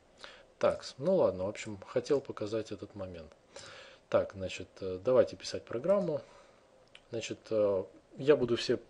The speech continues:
весь код писать в Eclipse, мне он больше всего нравится, рекомендую тоже, э, вам так делать. Значит, э,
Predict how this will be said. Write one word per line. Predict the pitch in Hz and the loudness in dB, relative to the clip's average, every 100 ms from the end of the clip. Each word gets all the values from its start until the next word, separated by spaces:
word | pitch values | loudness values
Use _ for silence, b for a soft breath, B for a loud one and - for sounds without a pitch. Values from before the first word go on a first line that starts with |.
| - - | -20 -16
весь | 170 120 123 - | -10 -4 -4 -2
код | 117 - | -4 -4
писать | - 110 98 | -6 -4 -4
в | 110 | -6
Eclipse, | - 214 214 - 170 143 - - | -4 -4 -2 0 0 -2 -18 -14
мне | 113 101 | -10 -8
он | 98 | -6
больше | 95 - | -8 -8
всего | - 113 | -10 -4
нравится, | 147 180 160 - 135 - B B B B - | 2 4 2 -6 -14 -20 B B B B -14
рекомендую | 110 - 107 104 98 98 | -12 -10 -8 -8 -8 -10
тоже, | - 175 156 - - _ - - - - _ _ _ _ - - - - | -2 0 0 -6 -12 _ -20 -20 -20 -20 _ _ _ _ -20 -20 -16 -4
э, | 110 107 | -2 0
вам | 104 107 | 0 -2
так | 98 104 | -4 -8
делать. | 101 101 95 - B B B B B 120 | -6 -6 -8 -12 B B B B B -6
Значит, | 135 - 127 - | -2 0 0 2
э, | 117 110 101 | 4 4 2